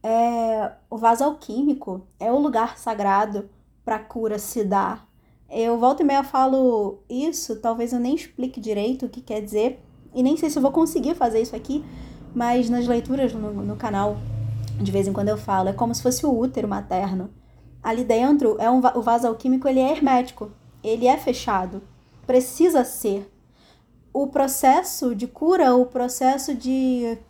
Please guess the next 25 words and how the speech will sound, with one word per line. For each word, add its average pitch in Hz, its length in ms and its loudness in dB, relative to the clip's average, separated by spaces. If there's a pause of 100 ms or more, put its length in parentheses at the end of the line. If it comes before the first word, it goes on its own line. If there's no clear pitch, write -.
(360)
criação, 269 880 2
assim 262 280 0
como 269 200 2
o 262 40 0
processo 254 440 -4
de 254 100 -2
gestação, 262 720 0 (440)
ele 254 180 4
precisa 262 420 0
ser 277 220 -2
feito, 262 540 -2 (220)
é, 240 160 -2
no 254 120 4
escuro, 269 560 0
digamos 220 280 -6
assim, 208 400 -8 (300)
fora 285 320 4
da, 269 200 2
da, 240 280 0
da 226 160 0
vista 247 480 -4
dos 208 220 -6
outros, 196 440 -2
do 208 100 -4
mundo. 269 520 4